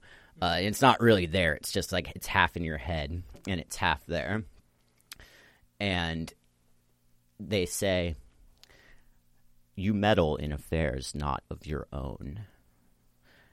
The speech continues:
And this, like, voice slash, like, message in your head, like, whispers it to you as you, like, then kind of see yourselves form in the void, like, first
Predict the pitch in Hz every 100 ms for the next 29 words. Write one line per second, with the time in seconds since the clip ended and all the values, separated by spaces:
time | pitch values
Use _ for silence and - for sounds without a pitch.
0 | _ _ _ _ _ 92 87 92 85 -
1 | 76 80 78 85 85 82 - - 80 76
2 | - - _ _ _ - 90 76 90 82
3 | - 73 82 80 78 92 82 76 78 82
4 | 85 87 - 78 78 - _ _ - 80
5 | 71 95 - - - - - 110 98 95
6 | - - 104 101 92 95 - - 90 80
7 | - - 110 92 - 123 92 - - 117
8 | 101 90 - - 113 107 92 82 - -
9 | - 90 82 82 85 82 82 82 82 85
10 | 85 80 - 104 92 - -